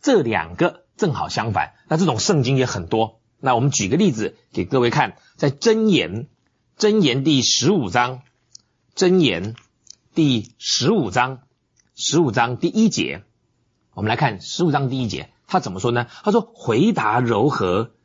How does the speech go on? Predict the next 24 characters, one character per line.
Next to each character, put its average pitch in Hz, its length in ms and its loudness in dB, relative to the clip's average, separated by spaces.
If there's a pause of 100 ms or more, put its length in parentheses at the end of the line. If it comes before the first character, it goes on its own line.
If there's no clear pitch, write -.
(100)
使 78 640 -4
怒 113 440 0
消 - 340 0
退， 107 380 -2 (400)
言 110 420 2 (100)
语 85 460 -10
暴 131 220 0
力， 120 340 -2 (260)
触 120 440 -2
动 101 320 -4
怒 95 180 -2
气。” - 400 -6 (960)
真 123 180 0
好， - 400 -8 (880)
真 135 180 -2
好。 - 300 -8 (380)
他 180 100 0
说 165 120 4
：“回 117 300 0
答 104 400 -4 (160)
柔 110 300 0
和。” 90 400 -8 (1500)
生 170 360 0
气， 101 420 -4